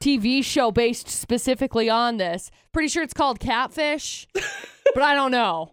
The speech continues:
Speaker 1: I may be wrong. I don't know, man.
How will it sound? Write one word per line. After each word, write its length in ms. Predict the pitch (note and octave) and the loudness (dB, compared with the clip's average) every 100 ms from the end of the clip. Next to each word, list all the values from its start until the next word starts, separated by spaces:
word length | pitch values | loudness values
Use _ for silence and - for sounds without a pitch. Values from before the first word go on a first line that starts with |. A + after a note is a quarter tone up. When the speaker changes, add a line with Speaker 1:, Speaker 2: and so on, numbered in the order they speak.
| C4+ | -6
Speaker 1:
I 40 | |
may 160 | B3 C4+ | 0 0
be 100 | B3+ | 0
wrong. 480 | G#3+ G3+ E3 D3 F3+ - C5+ - B4 - B4 - - - - B4+ _ C5+ - - - - _ - - - - - - - - _ A4+ G4 _ - F#4 _ _ _ _ _ _ _ | 2 2 4 0 -2 -4 -4 -4 -6 -4 -8 -6 -8 -8 -6 -10 _ -8 -8 -6 -6 -8 _ -12 -10 -10 -10 -10 -10 -8 -8 _ -8 -8 _ -10 -10 _ _ _ _ _ _ _
I 100 | - | -2
don't 80 | B3+ | 2
know, 140 | C4+ - | 4 6
man. 280 | A3 G3+ | 4 4